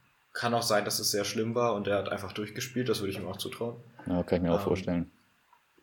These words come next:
Speaker 1: aber das hat dann natürlich auch wieder den, den Ausgang des Spiels irgendwo beeinflusst. Und der eine Corner von den Bengals hatte sich auch verletzt, Awuzie. Ähm, Eric Weddle, der Safety von den Rams, hat sich noch,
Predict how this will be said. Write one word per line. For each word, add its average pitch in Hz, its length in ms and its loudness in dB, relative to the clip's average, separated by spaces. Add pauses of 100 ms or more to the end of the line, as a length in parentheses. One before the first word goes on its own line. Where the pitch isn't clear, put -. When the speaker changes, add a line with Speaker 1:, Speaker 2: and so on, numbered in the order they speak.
(440)
Speaker 1:
aber 95 280 2
das 101 200 2
hat 104 160 0
dann 104 320 -2
natürlich 107 420 -2
auch 107 220 0
wieder 107 160 2
den, 98 280 0
den 98 440 -2
Ausgang 98 360 -2
des 98 100 4
Spiels 104 320 0
irgendwo 101 220 -6
beeinflusst. 101 540 0
Und 95 80 -2
der 85 80 4
eine 98 180 0
Corner 104 340 0
von 117 140 -4
den 107 240 -4
Bengals 107 360 0
hatte 104 160 -4
sich 95 220 -4
auch - 120 -4
verletzt, 123 440 -2
Awuzie. 120 720 -2 (800)
Ähm, 98 400 -4
Eric 107 400 0
Weddle, 127 540 0
der 101 140 -2
Safety 110 400 0
von 127 160 -6
den 123 160 0
Rams, 123 280 0
hat 131 120 -4
sich 127 140 -6
noch, 117 360 -4